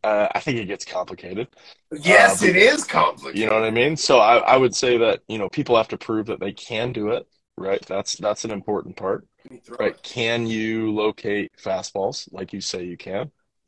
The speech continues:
Speaker 1: Maybe, maybe not. You know, hard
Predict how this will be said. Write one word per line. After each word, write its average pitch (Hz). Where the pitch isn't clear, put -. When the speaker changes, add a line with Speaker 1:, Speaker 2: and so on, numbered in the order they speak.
Speaker 1:
Maybe, 98
maybe 95
not. 95
You 104
know, 104
hard 101